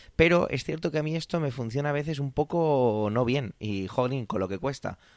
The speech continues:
Porque, mirar, en la web de Apple, el adaptador cuesta cincuenta y cinco euros y el cable, que yo tengo el de dos metros, cuesta cuarenta y cinco euros.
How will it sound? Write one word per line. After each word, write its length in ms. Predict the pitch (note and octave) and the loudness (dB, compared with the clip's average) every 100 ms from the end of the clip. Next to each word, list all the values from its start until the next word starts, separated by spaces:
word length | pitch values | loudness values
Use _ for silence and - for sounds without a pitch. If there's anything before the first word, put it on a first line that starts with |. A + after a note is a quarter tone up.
| _ | _
Porque, 220 | F#2+ F#2+ | -10 -6
mirar, 300 | F#2+ B2 A2 - | -4 -2 -4 -4
en 100 | F#2+ | -2
la 100 | F#2+ | -2
web 140 | B2+ | -2
de 140 | C3+ | -2
Apple, 360 | C#3 D#3 C#3 C#3 _ _ | -4 -4 -4 -6 _ _
el 160 | - G2+ | -6 -2
adaptador 720 | F#2 F#2+ - G2 C#3 C#3+ F3 - _ _ _ _ _ _ | -2 -4 -4 4 6 6 2 -12 _ _ _ _ _ _
cuesta 580 | A#2 C3+ - F#2 F2 - _ _ _ - | -2 -2 -2 -6 -6 -8 _ _ _ -12
cincuenta 600 | - B2 A2+ A2+ A2 G2+ | -2 0 2 2 2 0
y 60 | |
cinco 300 | F#2 C3+ C3 | 0 -2 4
euros 460 | C#3+ C#3+ C3 F3+ - - _ _ _ _ _ _ | 4 4 2 -2 -10 -20 _ _ _ _ _ _
y 200 | A#2+ A#2 | 0 2
el 180 | G2+ G2 | 0 -2
cable, 520 | C#3 D#3 D3 C3 - - | 0 0 0 -4 -6 -8
que 120 | G2+ | -4
yo 100 | G2 | -2
tengo 200 | A2+ A#2+ | -2 -2
el 80 | G#2+ | 0
de 80 | G2 | 2
dos 200 | A2 B2 | 0 0
metros, 520 | B2+ C3 C3 - - _ _ - | -2 0 0 -2 -6 _ _ -6
cuesta 420 | G#2+ G#2+ D3+ D3 | -4 0 -2 -2
cuarenta 600 | - A#2 G#2+ G#2 G2 F2+ | -2 0 0 0 -4 -6
y 80 | F2 | -2
cinco 340 | G#2+ G2+ G2+ | -2 0 4
euros. 440 | C#3+ B2+ E2+ - | 4 4 0 -6